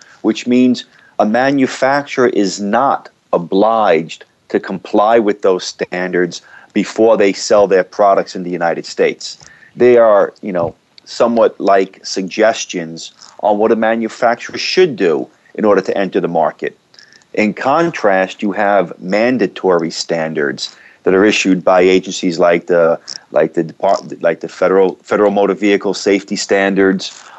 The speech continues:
or standards issued by the Consumer Product Safety Commissions, in which before a manufacturer is even permitted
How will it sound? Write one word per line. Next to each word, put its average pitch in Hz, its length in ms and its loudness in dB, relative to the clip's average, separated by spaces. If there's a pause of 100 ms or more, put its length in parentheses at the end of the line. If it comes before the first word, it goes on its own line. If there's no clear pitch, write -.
or 95 160 2
standards 101 680 -2
issued 95 400 -2
by 90 200 4
the 87 120 -2
Consumer 95 420 -6
Product 90 340 -2
Safety 98 420 -2
Commissions, 73 760 -10 (360)
in 101 220 0
which - 480 0 (340)
before 143 440 2
a 143 40 2
manufacturer 123 1040 0
is - 260 -4 (140)
even 135 360 2
permitted 104 680 0